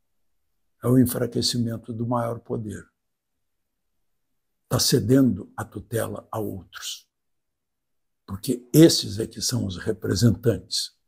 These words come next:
os do Congresso Nacional. Todo mundo ficou quieto e hoje, né, isso foi digerido como natural, normal,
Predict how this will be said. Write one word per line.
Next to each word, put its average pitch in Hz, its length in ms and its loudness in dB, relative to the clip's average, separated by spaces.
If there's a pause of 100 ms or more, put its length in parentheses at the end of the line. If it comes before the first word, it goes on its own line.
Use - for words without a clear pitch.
os 113 140 0
do 107 80 -4
Congresso 127 560 4
Nacional. - 520 -12 (3000)
Todo 131 240 8
mundo 127 260 4
ficou - 260 -6
quieto - 560 4 (640)
e 131 140 10
hoje, 135 500 8 (720)
né, 127 140 -2 (400)
isso - 240 6
foi 131 200 10
digerido 139 840 6
como 143 500 -4 (160)
natural, 156 760 4
normal, 135 840 4